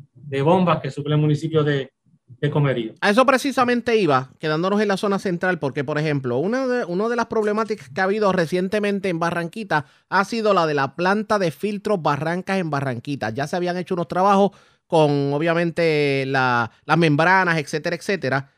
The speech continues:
Speaker 2: Pero sigue habiendo el problema, por ejemplo, de generación, y no precisamente porque ustedes no tengan una planta en el, en la, en el área de, eh, de cruda, sino por las fluctuaciones de voltaje y porque tal vez no había un transfer switch en el área de la, del tanque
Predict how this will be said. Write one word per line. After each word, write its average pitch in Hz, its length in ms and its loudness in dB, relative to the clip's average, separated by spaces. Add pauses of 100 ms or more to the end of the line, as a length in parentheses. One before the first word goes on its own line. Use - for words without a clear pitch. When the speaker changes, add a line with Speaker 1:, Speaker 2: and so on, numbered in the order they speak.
(760)
Speaker 2:
Pero 190 340 4
sigue 202 240 0
habiendo 226 320 4
el 226 80 -2
problema, 220 420 2
por 233 120 0
ejemplo, 202 300 0
de 220 100 2
generación, 196 540 2
y 214 100 0
no 208 140 2
precisamente 226 680 -2
porque 185 260 -6
ustedes 214 320 -2
no 202 140 0
tengan 196 220 -2
una 185 220 0
planta 185 380 0
en 160 140 -4
el, 147 160 -2
en 156 180 -4
la, 131 440 2
en 131 420 -10
el 139 100 -8
área 180 240 -2
de, 139 420 -2 (240)
eh, 117 240 -8
de 123 120 -10
cruda, 262 360 2
sino 147 320 -2
por 240 140 0
las 190 140 0
fluctuaciones 165 580 -2
de 233 80 0
voltaje 240 580 2 (360)
y 196 100 -8
porque 185 360 -2
tal 185 200 0
vez 226 180 0
no 226 100 0
había 233 160 0
un 220 140 -2
transfer 220 420 2
switch 226 440 -4
en 160 480 -2
el 156 120 0
área 208 220 2
de 220 80 2
la, 165 400 4
del 160 200 -4
tanque 190 500 0